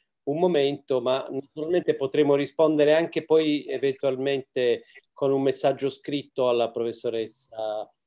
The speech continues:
eh, dell'Università di Salerno. Invece, eh, un altro collega dell'Università di Salerno è presente tra noi, se l'hai già citato,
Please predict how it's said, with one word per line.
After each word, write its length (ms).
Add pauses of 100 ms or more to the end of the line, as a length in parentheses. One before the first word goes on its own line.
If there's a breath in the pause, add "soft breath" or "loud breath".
(100)
eh, 680
dell'Università 720
di 80
Salerno. 720
Invece, 760
eh, 400
un 140
altro 380
collega 380
dell'Università 600
di 100
Salerno 680
è 120
presente 480
tra 140
noi, 340
se 140
l'hai 180
già 160
citato, 720